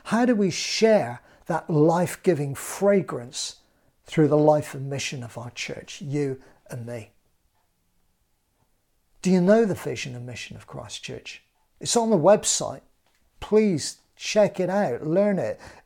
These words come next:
digest it, live it. It defines our calling. What part do you play or want to play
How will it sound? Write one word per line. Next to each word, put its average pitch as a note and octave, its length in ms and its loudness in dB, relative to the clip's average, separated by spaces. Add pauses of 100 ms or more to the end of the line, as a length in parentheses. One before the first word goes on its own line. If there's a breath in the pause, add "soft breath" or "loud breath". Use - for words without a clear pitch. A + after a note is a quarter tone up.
(180)
digest E3 760 2
it, A#2 200 -6 (320 soft breath)
live F3 360 6
it. C#3 180 -4
It D#3+ 140 -6
defines A3 800 4
our D#3 240 -8
calling. E3+ 800 -2 (1200)
What G3 280 2 (460)
part F3 480 -4
do D3 120 -8
you D3+ 320 0
play C3+ 360 -8
or B2+ 240 -6
want D3 380 -2
to - 160 -8
play A2 440 -14